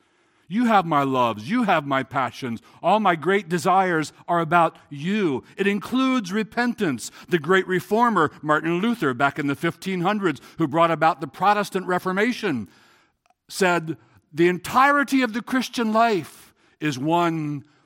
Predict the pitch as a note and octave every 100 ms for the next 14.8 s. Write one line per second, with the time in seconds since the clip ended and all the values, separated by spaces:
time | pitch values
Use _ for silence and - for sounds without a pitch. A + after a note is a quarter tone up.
0 | _ C3+ A#2 C3 C3 D3 C#3+ - F#2+ E2
1 | - - - _ _ _ _ _ _ -
2 | F#3+ F3+ B2+ B2+ - C3 B2+ C#3 D3+ D#3
3 | - F3+ G3 F3 C3+ A#2 _ - D#3 C#3
4 | C3 D3 C3+ D3 D3+ E3+ F3 F3 G3+ G3+
5 | G3 D#3 - - C#3+ C#3+ D#3+ D3+ E3 E3+
6 | F3 C#3+ G3 G#3+ G3+ F3 - - C#3+ C#3+
7 | E3 D#3 F3 F3 F#3+ F#3+ F#3+ A3 - G3
8 | E3 - - F3 E3+ G3 G#3 G3+ G3+ E3+
9 | G#3+ A3+ A3 G3 C#3+ - D#3 E3 G3 F#3+
10 | A3 A#3+ A3 F#3+ D#3+ - D#3+ F#3 F#3 G3
11 | B3 - A3 E3 - F3+ F3 A3 A3 F#3
12 | F3+ G3+ B3 C4 - C#4 C#4 A3 - -
13 | _ _ _ _ _ _ _ _ _ _
14 | D3 F#3 C#3+ E3 E3+ F2 F2